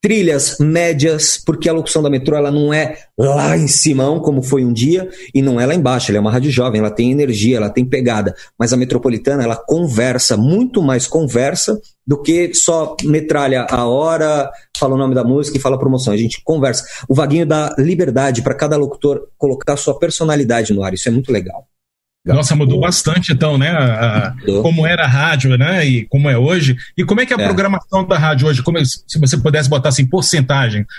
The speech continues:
Speaker 2: Ela é tanto por cento sertaneja, tantos por cento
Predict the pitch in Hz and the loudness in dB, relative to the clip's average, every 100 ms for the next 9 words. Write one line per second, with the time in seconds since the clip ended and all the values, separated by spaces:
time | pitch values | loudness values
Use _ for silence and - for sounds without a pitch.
0 | - 131 127 175 - 135 170 151 135 139 | -4 -2 0 -2 -2 -2 0 0 0 2
1 | 160 190 180 160 170 160 - - _ 175 | 0 0 0 2 0 -2 -6 -18 _ -4
2 | 170 - 139 - 147 127 | -2 -2 -2 0 0 0